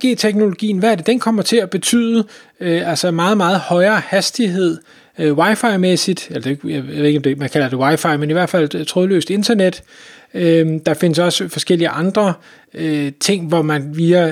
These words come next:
øh, hvad hedder det, lys, øh, kilder, altså pærer i lamper, kan, øh, have internetforbindelse, så det ligesom er sådan en, en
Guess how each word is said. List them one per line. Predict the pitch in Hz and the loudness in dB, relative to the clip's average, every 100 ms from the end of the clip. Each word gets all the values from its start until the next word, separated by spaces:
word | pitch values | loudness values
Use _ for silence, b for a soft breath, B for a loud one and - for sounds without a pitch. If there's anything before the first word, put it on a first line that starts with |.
| 156 | -2
øh, | 139 131 135 151 - | -4 -4 -8 -14 -6
hvad | 139 | -2
hedder | 131 135 | -2 -2
det, | |
lys, | 151 208 - - - | 0 0 0 -4 -6
øh, | 165 156 | -4 -4
kilder, | 143 202 196 220 190 b - | 0 2 4 2 -2 b -6
altså | 151 151 | -4 -6
pærer | - 165 165 185 | 0 2 2 2
i | 151 135 | 0 -2
lamper, | 139 185 220 202 B B B - | 0 0 0 0 B B B -2
kan, | 180 160 143 | 0 0 -2
øh, | 156 143 139 | 0 0 0
have | 147 170 | -2 0
internetforbindelse, | 190 180 196 165 160 - 170 156 139 | 0 0 4 4 2 -2 -4 -4 -4
så | 151 151 | -6 0
det | 156 | 0
ligesom | 151 175 151 | 0 0 0
er | |
sådan | 127 156 | 0 -2
en, | 151 147 | -2 -4
en | 139 | -4